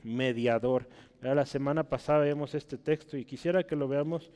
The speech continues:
eh, con contexto, segunda de Timoteo dos, eh, cinco al seis. Segunda de Timoteo dos, cinco al seis.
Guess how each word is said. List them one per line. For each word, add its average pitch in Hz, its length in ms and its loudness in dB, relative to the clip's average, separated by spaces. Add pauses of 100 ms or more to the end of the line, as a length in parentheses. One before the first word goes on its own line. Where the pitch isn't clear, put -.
(360)
eh, 127 280 -4
con 135 180 -4
contexto, 160 880 2
segunda 160 480 2
de 160 80 8
Timoteo 160 680 2 (400)
dos, 185 580 4
eh, 139 280 2
cinco 170 680 2 (300)
al 131 140 0
seis. 196 460 2 (1080)
Segunda 131 440 -2
de 127 80 4
Timoteo 127 560 -2
dos, 147 560 0 (360)
cinco 143 540 -2
al 123 120 2
seis. - 640 0